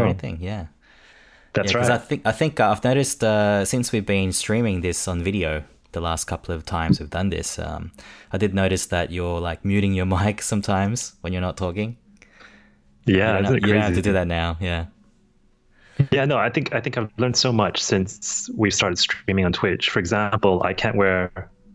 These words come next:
Speaker 1: you know, bad t-shirts anymore that I wear to bed. It's,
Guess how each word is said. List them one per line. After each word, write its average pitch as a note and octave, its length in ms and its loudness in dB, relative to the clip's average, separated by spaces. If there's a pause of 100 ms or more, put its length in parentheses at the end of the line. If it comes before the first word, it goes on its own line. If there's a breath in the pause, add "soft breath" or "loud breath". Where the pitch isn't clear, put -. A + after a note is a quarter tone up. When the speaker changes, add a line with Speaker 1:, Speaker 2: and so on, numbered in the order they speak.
(200)
Speaker 1:
you B2+ 100 2
know, F#2 140 4
bad F#2+ 360 0
t-shirts G2+ 360 0
anymore F2+ 400 2 (160)
that G2 100 0
I F#2 120 2
wear F2+ 120 2
to - 100 -2
bed. F#2 320 0 (460)
It's, A2+ 180 2